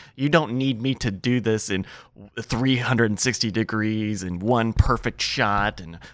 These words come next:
completely overhead and none of them move." Like, you underst-, we both know what we're talking about here, but you are being obstinate and just creating conflict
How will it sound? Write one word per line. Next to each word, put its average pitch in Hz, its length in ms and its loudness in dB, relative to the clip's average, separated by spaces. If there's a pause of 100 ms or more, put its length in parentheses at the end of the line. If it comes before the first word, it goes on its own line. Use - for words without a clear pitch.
(120)
completely 123 520 2
overhead 117 540 2
and 104 240 -2
none 135 180 0
of 110 100 0
them 117 180 -2
move." - 340 -8
Like, 143 160 -4
you 214 160 0
underst-, 190 480 0
we 175 160 -6
both 185 280 2
know 170 180 2
what 135 180 0
we're 107 100 2
talking 131 400 -2
about 85 280 0
here, 92 260 0
but - 240 -6
you 120 360 -4
are 110 140 -2
being 127 400 -6
obstinate 104 680 -6
and 98 320 -6 (400)
just 147 200 -2
creating 147 540 -2
conflict 113 760 -4